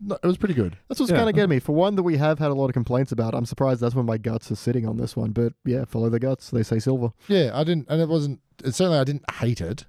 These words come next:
Speaker 1: so it's not participant failure, and I didn't think it was an amazing episode, so it's not gold Q Z,
Speaker 3: Yeah.
Speaker 1: Q Z, whatever you call it.
Speaker 3: Yep.
Speaker 1: Yeah, I think silver.
Speaker 3: Yep, um, I'm totally in agreement. This is one of those episodes to me which is amusing where,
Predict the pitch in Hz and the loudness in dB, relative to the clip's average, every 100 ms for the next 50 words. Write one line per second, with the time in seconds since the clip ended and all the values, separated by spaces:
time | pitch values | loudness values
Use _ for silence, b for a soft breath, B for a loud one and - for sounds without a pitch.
0 | _ - 110 104 104 - - 131 120 - | _ -8 -2 0 -2 -6 -12 -6 -4 -4
1 | 110 - 98 90 - 95 85 82 101 113 | -8 -6 -6 -6 -4 -4 -4 -6 -6 -2
2 | 113 113 110 101 - 95 95 90 95 95 | 0 0 -2 -4 -8 -8 -6 -4 -4 -4
3 | 87 90 87 82 80 85 131 104 92 120 | -4 -4 -4 -6 -8 -8 -6 -4 -2 -2
4 | 101 - - 101 92 90 85 - - _ | -2 -4 -6 -2 -2 -4 -6 -14 -20 _
5 | _ - 95 95 85 85 127 - 123 104 | _ -8 -4 -4 -4 -6 -8 -2 0 2
6 | 87 87 90 90 85 85 85 - 87 87 | 0 -4 -6 -6 -6 -8 -10 -10 -10 -10
7 | - _ b b 98 - _ - 359 - | -12 _ b b -4 -4 _ -10 -10 -8
8 | 226 277 - 220 92 87 _ _ 175 190 | -10 -12 -10 -8 -6 -10 _ _ -4 -4
9 | - 156 175 170 - 165 160 - 170 170 | -2 -2 -2 -2 -4 -4 -4 -2 0 0
10 | 165 156 139 127 135 147 135 139 151 135 | -2 -2 -2 0 -2 -2 -2 -2 -2 -2
11 | 143 131 127 120 120 - 127 - 127 117 | 0 0 0 -2 -4 -2 -2 -2 -2 -2
12 | 117 117 117 123 110 110 127 123 120 117 | 0 -2 -2 -4 -4 -2 -2 -2 -4 -4
13 | 110 110 | 0 0